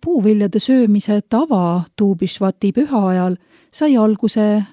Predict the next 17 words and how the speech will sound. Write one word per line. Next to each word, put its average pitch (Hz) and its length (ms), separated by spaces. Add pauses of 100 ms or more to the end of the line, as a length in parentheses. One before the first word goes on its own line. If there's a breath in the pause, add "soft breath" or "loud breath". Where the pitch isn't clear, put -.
(100)
Rabi 185 400
Issaak 185 480
Luuria 185 480
algatusel 185 680
kuueteistkümnendal 180 920
sajandil 185 580 (720 soft breath)
ja 208 200
kui 214 380
religioossed 214 720
juudid 214 380
teevad 190 340
seda 196 220
väga 190 220
teadlikult 196 800
rabi 202 420
õpetuse 208 500
järgi, 196 340